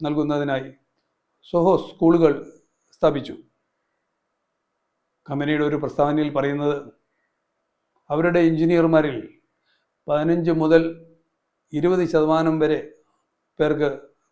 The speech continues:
കോളേജ് ബിരുദമില്ല. പക്ഷേ സോഹോ സ്കൂളുകളിൽ നിന്ന് ട്രെയിനിങ് ലഭിച്ചിട്ടുള്ളവരാണ് അവർ.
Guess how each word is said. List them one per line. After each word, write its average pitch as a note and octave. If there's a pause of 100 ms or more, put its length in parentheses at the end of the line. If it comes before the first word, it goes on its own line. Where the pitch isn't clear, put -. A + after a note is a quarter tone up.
കോളേജ് D#3
ബിരുദമില്ല. D3 (1000)
പക്ഷേ C#3
സോഹോ C#3+ (120)
സ്കൂളുകളിൽ D3
നിന്ന് C#3+ (800)
ട്രെയിനിങ് D#3 (160)
ലഭിച്ചിട്ടുള്ളവരാണ് C#3+
അവർ. B2+